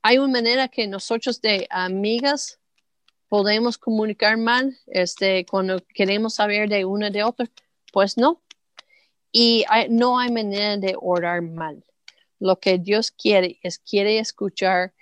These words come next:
que su hija, su hijo viene y dice, "Oye, papi, este, me sucede esto hoy,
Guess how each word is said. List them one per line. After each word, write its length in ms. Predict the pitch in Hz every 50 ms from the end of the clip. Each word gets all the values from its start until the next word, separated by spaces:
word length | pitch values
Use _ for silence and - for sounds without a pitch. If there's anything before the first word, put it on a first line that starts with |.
| _ _ _ _ _ -
que 220 | - 196 185 175
su 320 | - - - 190 185 180 190
hija, 380 | 214 233 226 - 247 - 240 -
su 240 | - - - 196 202
hijo 320 | 208 202 190 - 196 196 190
viene 380 | 190 190 190 190 196 196 202
y 100 | 202 196 185
dice, 300 | 185 190 190 - - -
"Oye, 260 | - 277 320 311 302
papi, 540 | - 294 285 - _ - 277 277 269 240 226 233 240
este, 280 | - 220 208 - 226
me 160 | 214 214 214 214
sucede 500 | - - 220 - - 226 233 240 240 233
esto 340 | 220 208 - - 214 190
hoy, 240 | 175 175 175 180 180